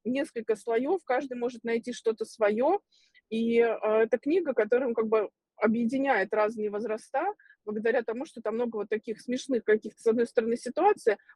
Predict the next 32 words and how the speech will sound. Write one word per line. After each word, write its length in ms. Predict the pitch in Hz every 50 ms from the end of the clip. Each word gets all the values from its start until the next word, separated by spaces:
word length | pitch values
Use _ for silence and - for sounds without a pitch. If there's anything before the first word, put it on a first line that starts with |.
| _ _
в 20 |
то 80 | - 254
же 80 | 277 294
время 300 | 269 277 277 262 247 - - _ _ _ _ _ _ _ _ _ _ _ 233 - _ _ _ _ -
разные 460 | 208 254 262 269 285 294 262 233 220
такие 320 | 220 202 208 - 262 269 254
интересные 560 | 233 - 240 220 233 254 - - 254 240 233
герои. 500 | 214 208 240 233 220 190 165 156 156 - _ _ _ _ _
То 60 | -
есть 100 | 226 - -
тем, 140 | 311 311 320
кто 140 | - - 254
ищет 380 | 269 262 277 - - 226 -
вот 140 | 226 220 220
книгу 380 | _ - 269 269 294 240 233 220
на 420 | 208 208 220 220 220 208 185 180 165 - _ _ _ _ _ _ -
как 140 | 190 196
бы 80 | 190 208
разный 340 | 233 247 240 247 240 214 208
возраст, 500 | 208 240 311 392 359 359 226 226 - - 220 -
такую 340 | - 202 - - 240 220 208
для 140 | 202 220 233
семейного 520 | - - 254 247 254 254 240 226 202 196 208
чтения, 560 | - - - 269 330 359 349 330 247 208 233 _ _ _ _ _ _ _ _ _ _ _ _ _ _ _ _ _ _ -
может 200 | 262 240 196 214
быть, 80 | 208 202
для 120 | 202 220 214
чтения 440 | - - - 247 240 247 233 214 202
по 140 | 190 240
ролям, 440 | 220 214 214 226 233 269 302 339 349 - _ _ _ _ _ -
а, 200 | - 196 190 208
то 220 | - 233 247 233